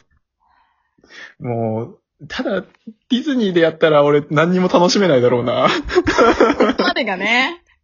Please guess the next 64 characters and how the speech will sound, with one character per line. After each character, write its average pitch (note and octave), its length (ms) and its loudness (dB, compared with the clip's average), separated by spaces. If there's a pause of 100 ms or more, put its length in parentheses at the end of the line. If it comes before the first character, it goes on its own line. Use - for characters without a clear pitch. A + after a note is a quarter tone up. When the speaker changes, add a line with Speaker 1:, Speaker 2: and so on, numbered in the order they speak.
(720)
Speaker 1:
<laughs> A4 640 -10
本 E3+ 560 -4
当 E3 160 0
に D3 140 -4
ね。 C#3+ 380 -4
Speaker 2:
そ C4 240 -6
う - 20 -6
だ F3 120 -6
よ D3+ 120 -10
ね。 A#2+ 80 -6
Speaker 1:
も A2+ 60 -6
う A2 40 -6
さ、 - 200 -14 (280)
Speaker 2:
ず D4 160 -10
っ E4+ 40 -10
と - 160 -4
Speaker 1:
息 G#3 200 -2
で G#3 120 2
事 - 140 -10
故 F#3+ 180 0
る A#2 80 -4
わ。 - 200 -8 (180)
Speaker 2:
緊 C4 140 -6
張 C4+ 320 -4
す - 280 -12
る A#3+ 200 -6
こ A#3+ 140 -10
と A3+ 100 -4
に F3+ 80 -8
な F3 80 -8
る D#3+ 80 -12
も D3 140 -18
ん C3 80 -16
ね。 - 200 -20 (680)
Speaker 1:
そ - 120 -18
う - 80 -16
そ - 160 -20
う - 40 -20
そ - 0 -
う。 - 1160 -20
Speaker 2:
い - 20 -10
や、 F#3+ 80 -10 (500)
私 B3+ 160 -10
も A#3 100 -4
無 A3+ 120 -4
理 F#3 100 -10
だ D#3 80 -16
な。 - 280 -20
す - 220 -12
ご D#4 160 -6
い B3 80 -4
な F#3+ 140 -8
と F3 120 -12
思 F3 160 -12
っ F#3 60 -18
た、 - 100 -16
だ D3 120 -14
か C#3+ 120 -16
ら、 - 240 -16
で E3+ 120 -12
き - 80 -20
た D#3+ 120 -18
の D#3 120 -18
も。 C#3+ 200 -20